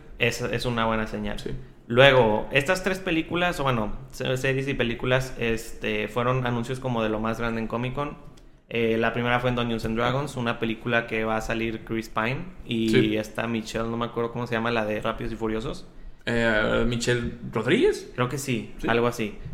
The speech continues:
Speaker 1: Este, sorprendió mucho porque está toda así, literal, súper ambientada a Dungeons and Dragons. O sea, la gente que ha jugado el juego de mesa y así, vean el tráiler, está interesante. Creo que la va a traer, creo que Paramount o no me acuerdo si
Speaker 2: Creo que es
Speaker 1: Legendary.
Speaker 2: Paramount, sí.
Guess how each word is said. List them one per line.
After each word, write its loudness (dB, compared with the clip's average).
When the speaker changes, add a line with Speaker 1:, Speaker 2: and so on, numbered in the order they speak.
Speaker 1:
Este, 0
sorprendió 2
mucho 2
porque 4
está -2
toda 2
así, 2
literal, -2
súper 0
ambientada 2
a 2
Dungeons -2
and -2
Dragons. 0
O -4
sea, -2
la -2
gente -2
que -2
ha 0
jugado 0
el -2
juego -2
de -2
mesa -2
y 2
así, -4
vean -2
el -2
tráiler, 2
está -6
interesante. -4
Creo 0
que -4
la 0
va 0
a -4
traer, -4
creo -4
que -6
Paramount -4
o -2
no -8
me -6
acuerdo -6
si -4
Speaker 2:
Creo 0
que 4
es 0
Speaker 1:
Legendary. 6
Speaker 2:
Paramount, 0
sí. -8